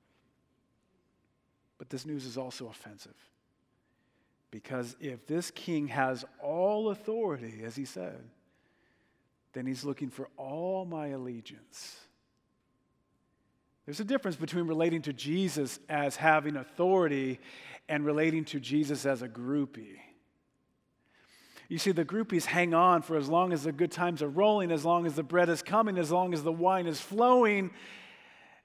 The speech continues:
But when the, the, the words of difficulty comes along, Jesus looks at them and they say, "Man, these words are hard. I'm out."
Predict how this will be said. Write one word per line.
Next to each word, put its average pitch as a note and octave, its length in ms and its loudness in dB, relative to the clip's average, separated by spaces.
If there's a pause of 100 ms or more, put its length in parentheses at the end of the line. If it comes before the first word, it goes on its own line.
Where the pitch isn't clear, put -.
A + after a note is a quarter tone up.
(680)
But D3 280 -4
when D3+ 240 -2
the, C3+ 120 -6 (320)
the, C#3 400 -8
the D3 120 -10
words C#3+ 320 -2
of A2+ 120 -10
difficulty C#3+ 540 -4
comes C3 280 -10
along, A#2+ 360 -8
Jesus C3+ 420 -6
looks C#3 200 -6
at C3 100 -10
them B2+ 260 -4 (400)
and C3+ 140 -8
they C3 160 -6
say, B2 480 -2 (300)
"Man, D3+ 160 -6
these E3+ 180 -6
words B2 200 -10
are A#2+ 80 -14
hard. B2+ 560 -14 (1200)
I'm D3 80 -8
out." E3+ 240 0